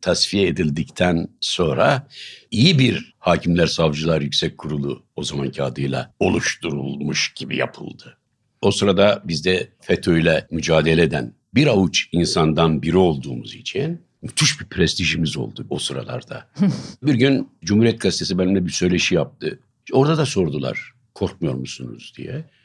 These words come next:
Speaker 1: Aynı şeyi söyledim ya. Korku insani bir şey. Korkmaz olur muyum? Ama söylemek zorundayım. O zamanki Hakimler Savcılar Yüksek Kurulu, yani kurtarılmış tırnak
Speaker 2: Hı hı.
Speaker 1: içinde
Speaker 2: Hı hı.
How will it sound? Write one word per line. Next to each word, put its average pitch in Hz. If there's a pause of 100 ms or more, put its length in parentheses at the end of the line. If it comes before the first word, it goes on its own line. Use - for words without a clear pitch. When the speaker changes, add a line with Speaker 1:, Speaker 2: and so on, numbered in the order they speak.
(200)
Speaker 1:
Aynı 151
şeyi 131
söyledim 78
ya. 76
Korku 90
insani 120
bir 147
şey. 92
Korkmaz 78
olur 98
muyum? 78 (260)
Ama 85 (220)
söylemek 143
zorundayım. 76 (260)
O 113
zamanki 101 (340)
Hakimler 85
Savcılar 82
Yüksek -
Kurulu, 76
yani 92 (280)
kurtarılmış 127
tırnak 90
Speaker 2:
Hı -
hı. -
Speaker 1:
içinde 82
Speaker 2:
Hı -
hı. 82